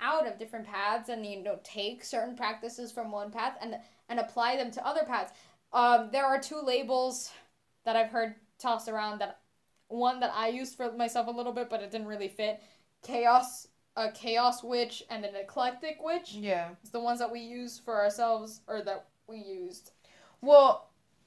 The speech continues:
Speaker 2: I don't know a lot about chaos magic, but apparently it is, like, an actual, like,
Speaker 1: There you go. And that's
Speaker 2: regimented thing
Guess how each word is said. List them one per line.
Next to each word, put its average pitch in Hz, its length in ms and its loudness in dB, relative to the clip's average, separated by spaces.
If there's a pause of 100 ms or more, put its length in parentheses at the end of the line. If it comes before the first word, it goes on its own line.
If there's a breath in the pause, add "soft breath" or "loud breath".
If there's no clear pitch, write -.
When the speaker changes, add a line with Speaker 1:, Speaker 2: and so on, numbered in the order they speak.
(280)
Speaker 2:
I 277 100 8
don't 349 140 8
know 302 180 8
a 285 40 6
lot 285 160 6
about 254 180 0
chaos 226 380 -2
magic, 247 400 -8
but 202 80 -6
apparently 202 480 -8
it 170 140 -8
is, 185 200 -6
like, 175 160 -8
an 170 120 -10
actual, 156 520 -10
like, 147 380 -8 (260)
Speaker 1:
There 247 160 0
you 285 80 -4
go. 349 160 4
And 208 100 2
that's 233 160 4
Speaker 2:
regimented 220 420 0
thing 160 480 -8